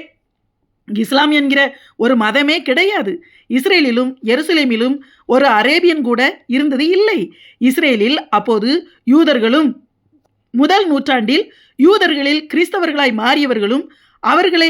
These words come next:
ஆட்சி செய்த ரோமர்களும் தான் இஸ்ரேலில் இருந்தார்கள். சரி, அதன் பிறகு உலகமெங்கும் சிதறிப்போன யூதர்கள் அந்தந்த நாடுகளில் அவரவர்கள் அனுபவித்த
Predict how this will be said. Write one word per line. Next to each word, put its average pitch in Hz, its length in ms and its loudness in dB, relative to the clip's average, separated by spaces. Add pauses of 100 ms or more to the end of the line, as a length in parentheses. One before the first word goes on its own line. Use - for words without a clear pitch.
(100)
ஆட்சி 269 340 -2
செய்த 285 320 -2
ரோமர்களும் 269 640 0
தான் 233 220 -2 (280)
இஸ்ரேலில் 269 580 0
இருந்தார்கள். 359 560 0 (440)
சரி, 226 260 0 (300)
அதன் 403 300 -2
பிறகு 247 300 -2 (260)
உலகமெங்கும் 311 800 0 (320)
சிதறிப்போன 320 640 0
யூதர்கள் 247 540 -2 (320)
அந்தந்த 403 480 -2
நாடுகளில் 269 640 0 (160)
அவரவர்கள் 294 680 0 (400)
அனுபவித்த 330 600 0